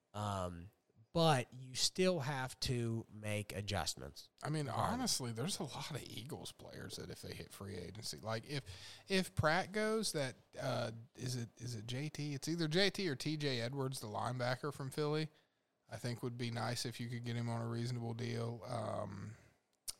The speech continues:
Speaker 2: you know, if Bell does walk, you could go for, oh, what is that dude's name? Um,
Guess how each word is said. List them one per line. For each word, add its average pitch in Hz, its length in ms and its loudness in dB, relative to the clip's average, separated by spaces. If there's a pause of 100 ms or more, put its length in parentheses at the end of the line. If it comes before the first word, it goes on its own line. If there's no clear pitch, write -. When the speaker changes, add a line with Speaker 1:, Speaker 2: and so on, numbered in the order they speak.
(1300)
Speaker 2:
you 110 100 -6
know, 110 220 -2
if 123 320 4
Bell 131 640 6
does 127 560 4
walk, 151 500 10
you 117 200 0
could 120 280 -2
go 120 340 2
for, 113 720 0 (1080)
oh, - 160 -4
what 107 180 -4
is 113 120 -6
that 104 160 -4
dude's 104 280 -6
name? 104 380 -4 (160)
Um, 101 240 -6